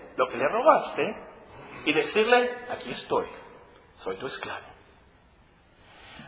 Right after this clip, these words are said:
Pablo le da mucha esperanza a Onésimo porque le dice, "Te voy a escribir una carta para Filemón." Y Pablo le escribe a Filemón.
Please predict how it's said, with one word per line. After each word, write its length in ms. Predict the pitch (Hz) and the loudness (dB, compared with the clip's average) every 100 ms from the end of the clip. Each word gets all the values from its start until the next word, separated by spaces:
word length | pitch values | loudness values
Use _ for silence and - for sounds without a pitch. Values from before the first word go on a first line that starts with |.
| - - | -20 4
Pablo 360 | 220 330 370 339 | 8 10 10 10
le 100 | 254 | 10
da 160 | 220 | 10
mucha 240 | 233 240 226 | 10 6 4
esperanza 800 | - 170 151 175 156 120 98 - | 4 8 8 8 4 4 4 8
a 80 | |
Onésimo 760 | 127 135 160 - 110 120 185 - | 6 6 2 0 0 2 2 0
porque 480 | 190 196 170 190 185 | 4 4 6 6 6
le 140 | 180 175 | 4 2
dice, 240 | - 147 | 4 0
"Te 100 | - | 0
voy 160 | - 208 | 8 10
a 60 | |
escribir 340 | 233 208 185 185 | 10 6 4 6
una 160 | 180 | 6
carta 540 | 185 160 - 104 - - | 10 8 8 2 2 8
para 200 | 127 113 | 8 8
Filemón." 380 | 123 117 104 - - - - - - - - - - - - - - - - _ _ - - _ - - _ - _ _ - - - - - _ _ - | 0 -4 -6 -8 -18 -20 -20 -20 -20 -20 -20 -20 -20 -20 -20 -20 -20 -20 -20 _ _ -20 -20 _ -20 -20 _ -20 _ _ -20 -20 -20 -20 -20 _ _ -8
Y 80 | 202 | -6
Pablo 480 | 208 240 294 311 311 | 6 8 8 8 6
le 120 | 240 | 6
escribe 500 | 220 - 196 160 151 | 4 -2 -2 2 6
a 100 | 135 - | 6 4
Filemón. 400 | 135 120 110 92 | -6 -4 -4 -6